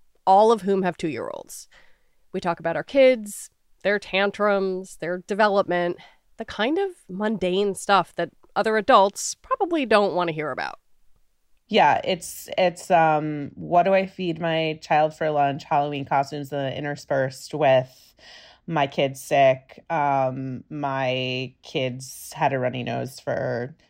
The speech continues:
Speaker 2: six months. My kid, um, has had a thousand ear infections. And ever-, ever-, everyone at my kid's school is, is sick. Half the class is out. That's basically our conversation.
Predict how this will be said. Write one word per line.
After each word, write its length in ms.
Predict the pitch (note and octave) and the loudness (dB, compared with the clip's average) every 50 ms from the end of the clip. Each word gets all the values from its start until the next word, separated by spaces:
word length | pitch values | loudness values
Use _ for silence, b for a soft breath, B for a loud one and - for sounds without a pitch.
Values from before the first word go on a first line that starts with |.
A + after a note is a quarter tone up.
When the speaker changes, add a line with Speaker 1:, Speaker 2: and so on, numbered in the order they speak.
| _ _ _ | _ _ _
Speaker 2:
six 320 | - - C3+ A#2+ - - | -10 -10 -10 -10 -8 -8
months. 540 | D3 A#2+ A#2+ A#2+ A2 A#2 C3 - - - - - | -6 -4 -4 -4 -6 -8 -12 -16 -20 -20 -16 -12
My 160 | C3 A#2 A2+ | -10 -10 -10
kid, 680 | A2 - - C3+ A#2+ A#2 A#2 A2+ A2 A2+ A2+ A#2+ B2 C3 b b b b b b b b _ | -12 -8 -6 -4 -2 0 0 -2 -2 -4 -6 -10 -12 -12 b b b b b b b b _
um, 720 | - D2+ - - - - - - F2+ - - - - - - - _ _ _ - - | -12 -10 -8 -6 -6 -6 -6 -8 -8 -10 -10 -10 -10 -12 -16 -20 _ _ _ -14 -10
has 160 | E3 C3+ C3+ | -8 -8 -4
had 320 | D3+ - - - - - - _ _ _ _ _ - | -4 -4 -4 -4 -6 -8 -16 _ _ _ _ _ -12
a 80 | E3 | -10
thousand 320 | - - - - - - - | -8 -6 -6 -6 -6 -8 -10
ear 120 | F#2 - | -8 -8
infections. 760 | - F#3 - - - - - - - G#3 G#3 G3+ - - - _ _ _ _ _ _ - | -8 -6 -6 -6 -8 -6 -12 -12 -10 -10 -10 -10 -12 -18 -20 _ _ _ _ _ _ -10
And 240 | D#3 C3 B2 B2 A#2 | -8 -6 -6 -6 -2
ever-, 300 | - C#3+ C#3+ C#3 D3+ - - | -2 -2 0 0 -2 0 4
ever-, 220 | F#3+ F3+ E3 - - | 2 2 2 4 2
everyone 320 | G#3 F#3+ F#3+ F#3 E3+ E3 | 2 2 2 0 -2 -2
at 120 | D#3+ - | -2 -2
my 80 | E3 D3 | -4 -6
kid's 340 | - - E3+ C#3+ C#3 C#3 - | -4 -2 -4 -4 -4 -6 -14
school 480 | - - - - - E3 C3+ B2+ B2 | -18 -18 -16 -8 -4 -2 -2 0 0
is, 340 | B2 B2 B2+ - - - - _ - - | -2 -4 -6 -8 -14 -20 -20 _ -10 -10
is 140 | C#3+ C3+ | -10 -8
sick. 240 | - - - D#3 - - | -6 -8 -8 -8 -6 -4
Half 220 | - C#3 C3 - | -2 -2 -2 -4
the 60 | - | -6
class 280 | - - - - - - | -6 -6 -8 -8 -12 -10
is 60 | D#3+ | -6
out. 240 | - - - - _ _ _ _ _ _ _ _ _ - | -6 -6 -6 -6 _ _ _ _ _ _ _ _ _ 2
That's 340 | F3 D#3+ - - - - | 2 2 2 0 -14 -12
basically 400 | - - - B2+ - C3+ C#3+ B2 | -10 -8 -8 -8 -8 -6 0 2
our 200 | A#2 A#2 B2 D3+ | 2 4 2 2
conversation. 680 | - - - G#2+ - - - - F#3+ F#3+ G3 G3+ G3+ | -2 -6 -8 -8 -8 -10 -10 -12 -10 -10 -10 -12 -12